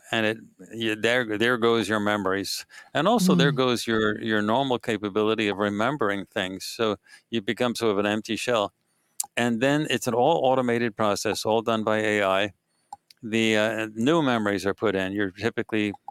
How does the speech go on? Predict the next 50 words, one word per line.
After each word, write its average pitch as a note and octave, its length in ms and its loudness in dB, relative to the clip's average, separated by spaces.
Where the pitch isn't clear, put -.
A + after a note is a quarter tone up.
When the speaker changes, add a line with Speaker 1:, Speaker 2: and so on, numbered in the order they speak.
Speaker 1:
very C#3 180 2
often B2+ 380 2
you're G#2+ 340 2
told A2+ 460 0
that G#2 220 0
y-, A2 560 -10
you've G#2+ 220 -2
been, G2+ 380 -4
you've A2 100 -4
been G#2+ 140 0
working A2 340 0
with G#2 160 0
the G#2 80 -4
council, A2 680 -2
and G#2+ 200 -2
the G2 60 -6
council A2 480 -2
of G#2+ 120 -2
elders A2+ 500 0
has G2 160 -2
decided G2+ 560 -2
you G2+ 100 -2
need G#2 160 0
a F#2+ 100 0
few A2+ 280 -6
more A#2 240 0
little A2+ 220 -2
wrinkles A2 420 -2
in A2+ 100 -2
your A2 100 0
personality A2 800 -2
to G#2 120 -2
work G#2+ 280 0
out. A2 260 0
You A#2+ 80 0
haven't A#2+ 220 -2
quite B2 280 -2
solved A2+ 360 0
the A2 100 -4
problems A2 460 -2
of G2+ 80 -2
what G#2 180 -4
you're G#2+ 120 -4
dealing G#2+ 340 0
with G#2 160 -4
your F#2+ 120 -4
kids, A2+ 420 -4
the G2+ 60 -8
personality G#2+ 640 -2
problems, G#2+ 440 -2